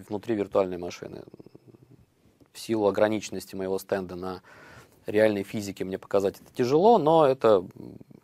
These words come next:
в общем, никак не влияет на те шаги и настройки, которые нужно проводить администратору. Вот он, этот пул, появился.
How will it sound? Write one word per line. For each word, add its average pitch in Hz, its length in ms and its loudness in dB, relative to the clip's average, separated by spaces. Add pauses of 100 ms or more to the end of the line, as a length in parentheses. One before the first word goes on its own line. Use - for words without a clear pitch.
(100)
в 104 100 -4
общем, 104 260 -6
никак 98 440 -2
не 95 320 -6 (580)
влияет 110 500 4
на 104 140 -2
те 107 180 0
шаги 110 360 0
и 107 40 0
настройки, 123 500 2
которые 101 380 -2
нужно 101 240 -4
проводить 98 540 -2
администратору. 95 720 -10
Вот 156 160 0
он, 117 120 0
этот 110 140 -16
пул, 117 300 -2 (640)
появился. 185 640 0